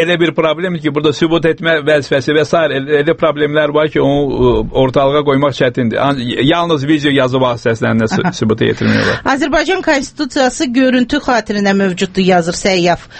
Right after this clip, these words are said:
Speaker 2: Azərbaycan xalqı Heydər Əliyevin yazılmamış qanunları ilə idarə olunur, belə yazır. Ə, nə qədər ki, pul hər şeyi, e, həll edir, qanunlar işləyə bilməz. Çünki bütün vəzifələrin qiyməti var. Gəl-, gələn də pulunu çıxardır. Bunu imzasız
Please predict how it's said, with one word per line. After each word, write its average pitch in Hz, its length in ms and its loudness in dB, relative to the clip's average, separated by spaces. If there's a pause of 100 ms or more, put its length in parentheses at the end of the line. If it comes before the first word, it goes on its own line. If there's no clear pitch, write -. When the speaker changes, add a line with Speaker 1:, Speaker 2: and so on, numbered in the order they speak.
(220)
Speaker 2:
Azərbaycan 220 560 0
xalqı 220 300 0
Heydər 196 320 2
Əliyevin 214 400 4
yazılmamış 190 640 0
qanunları 175 600 2
ilə 170 200 2 (180)
idarə 175 460 2
olunur, 175 500 0 (220)
belə 165 400 0
yazır. 165 580 0 (440)
Ə, 185 140 -2 (520)
nə 220 220 0
qədər 254 300 0
ki, 214 100 -4
pul 220 220 0
hər 185 180 4
şeyi, 190 300 2
e, 180 200 0 (140)
həll 190 300 0
edir, 240 280 0
qanunlar 190 460 0
işləyə 185 300 -2
bilməz. 175 360 2
Çünki 220 300 0
bütün 190 300 -2
vəzifələrin 170 640 2
qiyməti 175 480 0
var. 160 240 0 (240)
Gəl-, 180 240 0 (220)
gələn 214 400 2
də 233 180 2
pulunu 175 480 -4
çıxardır. 165 580 -2
Bunu 196 220 -4
imzasız 170 540 -2